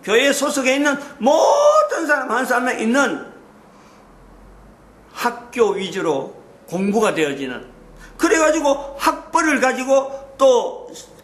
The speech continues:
목회자를 구별할 때라도 학위가 있는 목사를, 어? 그래서 거기다가 또 유명한 대학이라 하는 어떤 대학에, 유명한 대학의 학위 소지자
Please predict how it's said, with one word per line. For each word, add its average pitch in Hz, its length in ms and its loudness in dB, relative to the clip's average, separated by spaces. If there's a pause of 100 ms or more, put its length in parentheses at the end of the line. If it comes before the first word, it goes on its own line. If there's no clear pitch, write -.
(120)
목회자를 269 880 2
구별할 254 400 0
때라도 269 600 0 (320)
학위가 285 480 -2
있는 262 340 0
목사를, 233 640 -2 (220)
어? 349 180 -14 (520)
그래서 285 580 -2
거기다가 262 440 2
또 254 360 0
유명한 320 520 2
대학이라 214 460 -2
하는 208 440 -2
어떤 277 340 2
대학에, 196 680 -2 (220)
유명한 285 440 4
대학의 247 420 -2
학위 254 600 -4 (140)
소지자 233 760 -2